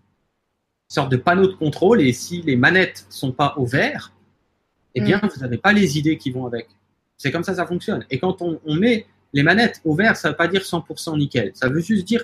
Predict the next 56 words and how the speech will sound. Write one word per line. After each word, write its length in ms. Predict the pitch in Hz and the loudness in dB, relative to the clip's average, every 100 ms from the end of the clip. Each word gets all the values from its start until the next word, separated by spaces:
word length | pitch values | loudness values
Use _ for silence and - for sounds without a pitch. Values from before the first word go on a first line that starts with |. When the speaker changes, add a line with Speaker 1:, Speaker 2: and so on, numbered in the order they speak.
| - | 2
Speaker 1:
un 120 | 202 | 2
peu 140 | 196 | 6
mieux 220 | 202 202 214 | 6 6 4
que 60 | 175 | 2
d'habitude. 340 | 151 - - - _ _ _ | -2 -6 -14 -20 _ _ _
Un 140 | 185 214 | 2 4
peu 160 | 214 196 | 2 2
mieux 100 | 190 | 2
que 60 | 190 165 | 2 0
d'habitude. 340 | 139 - 104 _ _ _ - | -4 -8 -18 _ _ _ -4
Un 100 | 156 | 2
peu 140 | 185 | 4
mieux 180 | 185 185 | 4 2
qu'avant. 240 | 156 120 - _ _ _ | 0 -8 -12 _ _ _
Et 60 | 143 | 2
là, 100 | 233 | 4
d'un 140 | 220 214 | 4 2
coup, 140 | - | 0
vous 80 | 233 190 | 2 2
avez 100 | 170 | 2
des 280 | 175 156 175 | 0 -2 -6
idées 200 | 214 233 | -6 -6
qui 80 | 156 - | -6 -2
commencent 340 | 208 247 233 | 0 0 -2
à 60 | 190 | -4
ouvrir 360 | 180 160 220 247 - | -4 -4 -6 -6 -10
sur, 360 | - 214 240 - _ _ - | -6 -4 -4 -8 _ _ -10
euh, 1120 | 135 127 127 123 120 120 117 117 117 113 113 - | -4 -2 0 -2 -4 -4 -6 -8 -10 -12 -16 -8
bah, 120 | - - _ _ | -8 -8 _ _
peu 80 | 143 | 2
importe, 340 | 123 185 - | 4 2 0
là, 120 | 120 101 | -2 -2
on 40 | |
parlait 220 | 107 123 | 0 0
avec 220 | 113 104 117 | 2 -2 -2
Olésia 280 | 110 123 110 | -2 0 -2
de 100 | - | -6
trafic, 440 | - 113 180 - | -6 -4 -6 -6
hein, 120 | 151 143 | -6 -6
et 60 | |
visibilité. 680 | 113 117 110 107 107 214 - | -6 -8 -10 -12 -6 -2 -2
Oui, 140 | 135 156 | -2 -6
ça 140 | - | -6
peut 120 | - 110 | -6 -4
être 80 | |
ça, 120 | - 160 | -2 -4
mais 60 | |
ça 140 | - - | -6 -2
peut 120 | 120 | 0
être 140 | 120 | 2
déjà 200 | 117 110 | 0 2
l'idée. 320 | 107 139 185 - - _ _ - | 0 4 4 4 -8 _ _ -2
L'idée 220 | 120 123 | 2 4
de 60 | - | 4
quoi 160 | 143 | 0
faire. 420 | - 196 - - | 0 -2 -2 -8